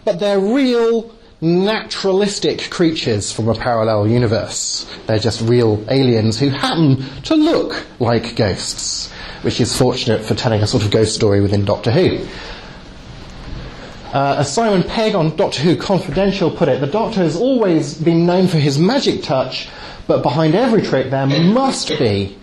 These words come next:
there must be a scientific explanation." And by scientific here, it's clear that what's really being meant is naturalistic. So Doctor Who strives, in a sense, as an entertainment programme, of course,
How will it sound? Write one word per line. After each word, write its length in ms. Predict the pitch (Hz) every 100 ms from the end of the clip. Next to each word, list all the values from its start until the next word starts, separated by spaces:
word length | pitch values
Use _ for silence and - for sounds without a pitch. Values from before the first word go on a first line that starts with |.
| -
there 160 | 139 131
must 520 | 165 214 240 - -
be 200 | - 95 - - -
a 80 | 135
scientific 580 | - 147 139 143 139 127
explanation." 640 | 120 - 131 131 127 113
And 140 | 107 110
by 140 | 127
scientific 880 | 127 - 135 120 - 285 - - -
here, 840 | - - - - 117 104 123 - - - -
it's 200 | 127 -
clear 180 | 190 156
that 120 | 131
what's 360 | 147 - -
really 540 | 156 151 240 330 262 180
being 300 | 143 107 110
meant 480 | 101 113 123 - - - -
is 480 | 151 143 135 - -
naturalistic. 1120 | 139 147 156 160 - - 107 98 - - - - - - - - - - - - - - - - - - - - -
So 420 | - - 175 160 160
Doctor 340 | 226 220 202
Who 160 | 180 196
strives, 480 | - 208 202 147
in 80 | 156
a 60 | 135
sense, 680 | - 247 139 139 - -
as 220 | 156 147 151
an 100 | 139
entertainment 600 | 143 - - 131 131 -
programme, 360 | 127 113 131
of 100 | 131
course, 460 | - 131 165 -